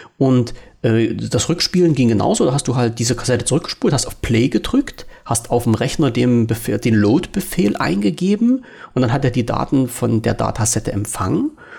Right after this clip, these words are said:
und dann wurden halt, äh, in den Rechner jetzt so die Daten aufgenommen, da konntest du das Programm, äh, starten.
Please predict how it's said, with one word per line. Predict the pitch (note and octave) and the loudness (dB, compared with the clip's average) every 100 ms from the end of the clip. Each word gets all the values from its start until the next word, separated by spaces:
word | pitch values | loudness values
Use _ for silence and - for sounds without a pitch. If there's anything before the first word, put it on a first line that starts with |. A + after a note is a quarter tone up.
| - | -2
und | C3+ | 0
dann | C3 | 2
wurden | C3 - E3 | 0 0 0
halt, | E3+ F#3 G3 G3 - | 0 0 -2 -4 -4
äh, | D3 C#3 - | -2 0 -2
in | - D3+ E3+ | 0 2 2
den | G3 | 0
Rechner | F3 E3+ F3 | -2 -4 -2
jetzt | D3+ - | -2 -2
so | D3+ | -4
die | D#3 | -2
Daten | A2 B2+ - | -2 -2 -2
aufgenommen, | - - F3 A3+ | -4 -2 -2 0
da | A3+ | -2
konntest | G3 G3 | -4 -4
du | |
das | - - | -4 -6
Programm, | - - - D#3+ G3+ G3+ - | -6 -6 -4 -2 -2 -4 -6
äh, | F#3 | -6
starten. | F3 - - - | -6 -6 -8 -12